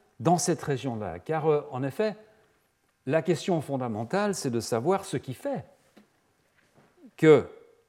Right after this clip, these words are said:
ces A R N vont se retrouver dans cette partie. C'est ça qui va faire que F G F dix va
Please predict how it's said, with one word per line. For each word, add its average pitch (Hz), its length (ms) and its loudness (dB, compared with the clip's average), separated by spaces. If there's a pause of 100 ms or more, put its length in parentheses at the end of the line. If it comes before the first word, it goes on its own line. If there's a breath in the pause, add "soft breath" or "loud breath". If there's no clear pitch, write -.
(880)
ces 196 400 4
A 123 220 6
R 131 60 -2
N 208 460 0 (640)
vont 190 240 6
se - 160 4
retrouver 160 500 6
dans 165 100 0
cette - 220 -2
partie. 185 540 0 (720 soft breath)
C'est - 180 -6
ça 190 200 4
qui 190 100 2
va 165 140 8
faire 185 380 4
que 147 220 8
F 139 40 0
G 127 200 2
F 117 80 -4
dix 170 360 0
va 120 300 -2